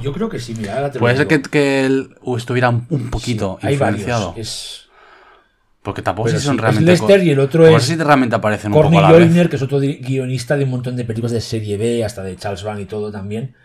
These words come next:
Speaker 1: Pero sí, sí, Mark Lester es el, el, el que, bueno, el que tiene la idea, sí, sí.
Speaker 2: Pues eso no se me recuerda.
Speaker 1: No, no, no, o sea,
Speaker 2: Es una conexión que he hecho
Speaker 1: sí,
Speaker 2: en mi,
Speaker 1: sí,
Speaker 2: hizo en
Speaker 1: sí,
Speaker 2: mi
Speaker 1: sí.
Speaker 2: cerebro anoche.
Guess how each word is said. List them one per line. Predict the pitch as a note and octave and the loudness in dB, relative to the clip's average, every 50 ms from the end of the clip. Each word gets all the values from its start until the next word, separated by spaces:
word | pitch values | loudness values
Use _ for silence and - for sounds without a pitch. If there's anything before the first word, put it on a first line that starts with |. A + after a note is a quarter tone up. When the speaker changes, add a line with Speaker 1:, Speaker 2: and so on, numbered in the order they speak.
| _ - | _ -8
Speaker 1:
Pero | - A2+ | -8 -6
sí, | A#2 C#3 | -6 -4
sí, | C3 - D3+ | -4 -4 -6
Mark | C3 A#2 B2 A#2 | -4 -4 -4 -4
Lester | A2+ A2+ A2+ - - D3 | -4 -6 -6 -2 -2 -2
es | D3 C3 - C#3 | -2 0 -2 -2
el, | B2+ A2+ | -4 -4
el, | G2+ G2+ G2 G2 | -4 -8 -10 -12
el | - - G#2 - | -10 -12 -12 -10
que, | - F#2 E2+ - D#2 | -12 -14 -14 -14 -14
bueno, | F#2 A2+ A2+ | -10 -10 -10
el | G#2 F2 | -10 -10
que | - E2+ | -14 -14
tiene | - G2 F#2+ | -14 -12 -10
la | G2+ G#2+ G#2 | -8 -8 -6
idea, | F#2+ G2 A2 A2+ G#2+ | -6 -6 -6 -6 -8
sí, | - G#2 - | -10 -12 -12
sí. | - G#2+ A#2 - _ - - - - | -12 -14 -14 -16 _ -18 -18 -16 -12
Speaker 2:
Pues | - F2+ F2 | -8 -8 -8
eso | F2 E2 E2+ | -8 -8 -10
no | F#2 E2 | -12 -12
se | F2+ F2 | -12 -12
me | E2 E2 | -12 -10
recuerda. | E2 F2 - F#2 F2 E2+ E2 D#2+ - - _ _ _ _ _ | -10 -10 -10 -10 -10 -8 -10 -12 -12 -16 _ _ _ _ _
Speaker 1:
No, | - D#3 E3 E3 | -4 -2 0 0
no, | E3 D#3+ D#3 D#3 D3+ C3 | 2 2 0 0 0 -2
no, | A2 | -4
o | F#2+ | -8
sea, | F#2 - G2 F#2+ F#2+ F#2 F2 F2+ | -10 -8 -8 -6 -6 -8 -10 -10
Speaker 2:
Es | F#2 | -8
una | G2 F#2 | -8 -6
conexión | - F#2+ F2+ E2 - - - F2 | -6 -6 -8 -8 -8 -10 -10 -10
que | E2 F2+ | -8 -10
he | |
hecho | E2 - F#2+ | -8 -8 -8
Speaker 1:
sí, | F2 | -8
Speaker 2:
en | F2 F2+ | -8 -8
mi, | - | -8
Speaker 1:
sí, | F#2+ | -8
Speaker 2:
hizo | F#2+ - | -6 -4
en | F#2+ | -4
Speaker 1:
sí, | |
Speaker 2:
mi | F#2+ F#2 | -4 -4
Speaker 1:
sí. | |
Speaker 2:
cerebro | - F#2 F2 F2 E2+ E2 | -4 -6 -4 -4 -4 -4
anoche. | E2 E2+ E2+ - - F2+ | -6 -6 -10 -12 -16 -20